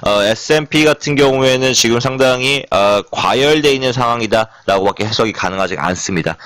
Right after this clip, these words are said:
그렇기 때문에 이 과열된 에스앤피가 한 차례 꺼졌을 때 이천이백 라인선까지도 길게 후퇴할 수 있는 예정이다라고 보시면 될 것 같아요.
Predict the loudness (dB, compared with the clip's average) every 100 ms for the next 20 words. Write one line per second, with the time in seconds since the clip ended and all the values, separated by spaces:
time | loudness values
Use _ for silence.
0 | -12 -6 0 0 2 0 0 -2 -2 0
1 | 0 0 2 0 0 -4 -2 -4 -2 -2
2 | -2 0 0 0 -4 -4 -6 -6 -14 -4
3 | -4 -2 -2 -2 -2 0 0 0 -4 -2
4 | -4 -2 -2 -4 -2 0 2 0 -2 -4
5 | -4 -4 -4 -8 -6 -4 -2 -2 -2 0
6 | 0 0 -2 -4 -4 -2 -2 -2 -6 -6
7 | -8 -4 0 0